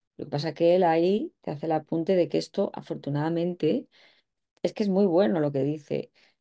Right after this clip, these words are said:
Disminuye con la edad, cosa que ahí el hombre, lo que pasa es que ocurre una maduración cerebral que minimiza los síntomas, ¿no? Pero, pero, pero luego llegan otros problemas, ¿no? Pero te dice algo muy bueno, que es que rara vez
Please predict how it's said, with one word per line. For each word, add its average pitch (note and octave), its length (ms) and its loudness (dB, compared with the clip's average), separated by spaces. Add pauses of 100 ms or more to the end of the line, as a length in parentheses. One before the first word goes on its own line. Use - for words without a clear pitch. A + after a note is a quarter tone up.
(100)
Disminuye D#3 600 2
con F3+ 160 4
la F3 120 6
edad, G3+ 320 4
cosa D#3 280 -6
que D#3 100 -4
ahí D#3 400 2 (180)
el D3+ 140 -6
hombre, D#3 420 -4 (1200)
lo D3 140 0
que C#3+ 80 -6
pasa D3+ 260 -4
es D#3 100 -8
que - 120 -4
ocurre D3+ 260 -4
una E3 120 -4
maduración C3+ 560 -4
cerebral D3 480 -2
que - 120 -4
minimiza D3 480 -2
los C3+ 160 -4
síntomas, C3+ 520 -4
¿no? G#3+ 240 -6 (440)
Pero, C#3 360 0
pero, A#2 260 0
pero A2+ 200 -2
luego B2 240 2
llegan D3+ 240 2
otros C3 220 -4
problemas, C#3+ 680 -2
¿no? G3 280 -4 (960)
Pero F3 220 4
te E3 80 0
dice F#3 280 2
algo A3+ 460 4 (160)
muy F#3+ 260 -2
bueno, G3 420 0
que F3+ 160 0
es - 220 -6 (100)
que F3 140 -4
rara F3 260 0
vez G#3 360 -2